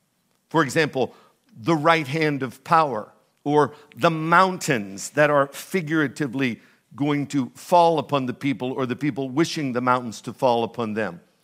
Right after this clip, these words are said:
There is the holy city, and then, of course, paradise. Uh, you get the idea.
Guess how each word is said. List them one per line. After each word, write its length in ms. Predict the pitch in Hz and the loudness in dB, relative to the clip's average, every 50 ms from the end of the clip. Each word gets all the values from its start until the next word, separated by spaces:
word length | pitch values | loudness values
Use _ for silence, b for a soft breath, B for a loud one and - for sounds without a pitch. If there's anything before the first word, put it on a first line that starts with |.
| _ _ _ _ b b b | _ _ _ _ b b b
There 180 | b 160 165 160 | b 0 2 2
is 160 | 160 135 - | 0 -2 -2
the 120 | 156 151 | -4 -4
holy 420 | - - 185 190 165 160 151 139 120 | -4 -2 -2 -2 -2 -2 -2 -4 -4
city, 500 | - - - 180 170 139 127 120 120 - | -6 -4 -2 -2 0 0 -2 -4 -6 -4
and 160 | 139 135 135 | -4 -2 -2
then, 120 | 139 135 127 | -2 -2 -4
of 80 | 110 | -4
course, 320 | - - 135 123 113 - - | -6 -4 -4 -4 -4 -4 -10
paradise. 800 | - - 156 147 139 135 120 110 92 78 82 82 - - - - B B B | -14 -6 -2 0 0 0 0 -2 -4 -6 -6 -10 -14 -20 -20 -20 B B B
Uh, 120 | 160 165 170 170 | -2 -2 0 0
you 120 | 202 196 | -2 -4
get 200 | 170 247 254 247 | -2 -4 -4 -4
the 140 | 240 220 208 | -2 2 2
idea. 420 | 190 180 165 139 160 147 107 92 | 2 2 2 0 -2 -2 -4 -4